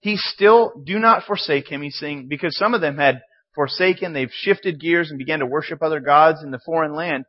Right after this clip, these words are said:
And so Ezekiel was saying, "Don't, don't, don't do that. God wants you to know he's still the Lord." He keeps reminding them through twenty-four chapters of this book in Ezekiel. He says, "I want you to know I am the Lord your God."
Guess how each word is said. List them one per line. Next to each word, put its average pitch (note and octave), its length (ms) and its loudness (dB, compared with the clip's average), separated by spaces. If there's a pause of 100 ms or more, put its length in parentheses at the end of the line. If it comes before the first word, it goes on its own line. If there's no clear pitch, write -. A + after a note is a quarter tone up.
(340)
And D#3 100 -8
so F3 140 0
Ezekiel F3+ 500 0
was D3 140 0
saying, C#3 280 -4
"Don't, A3+ 320 0 (1080)
don't, G3+ 200 -4 (200)
don't F3+ 220 -6
do A#3 180 -4
that. C#3+ 340 -2
God F#3 400 2 (120)
wants E3+ 240 -4
you F3 80 -4
to E3 60 -8
know E3+ 140 0
he's E3+ 220 -8
still F#3+ 300 0
the F3+ 60 -6
Lord." D#3+ 260 0
He D#3+ 80 -12
keeps F#3+ 260 -6
reminding D#3+ 400 0
them B2 200 -10
through D3 200 -2
twenty-four G3 540 -2
chapters E3+ 480 2
of C#3+ 80 -10
this C3+ 120 -10
book A#2 280 -4 (540)
in C3 100 -12
Ezekiel. C3+ 420 -6
He D#3 80 -4
says, - 240 -18 (260)
"I D3 60 -4
want A#3 160 2
you A#3 80 -4
to F3 60 -4
know F#3 260 2
I G3 160 -8
am G3+ 100 -4
the E3+ 80 -6
Lord D3+ 280 -2
your C3+ 100 -8
God." B2 300 -4